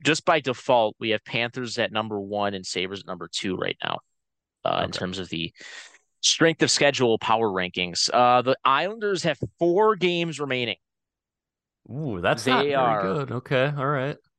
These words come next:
Speaker 1: against the Lightning on Thursday.
Speaker 2: Not good.
Speaker 1: The Flyers on Saturday.
Speaker 2: Oh, son of a bitch.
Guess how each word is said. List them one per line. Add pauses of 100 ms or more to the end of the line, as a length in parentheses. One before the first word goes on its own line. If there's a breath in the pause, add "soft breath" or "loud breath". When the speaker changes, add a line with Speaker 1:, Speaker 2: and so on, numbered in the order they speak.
(280)
Speaker 1:
against (200)
the
Lightning
on
Thursday. (760)
Speaker 2:
Not
good. (1200)
Speaker 1:
The
Flyers
on
Saturday. (360)
Speaker 2:
Oh,
son
of
a
bitch.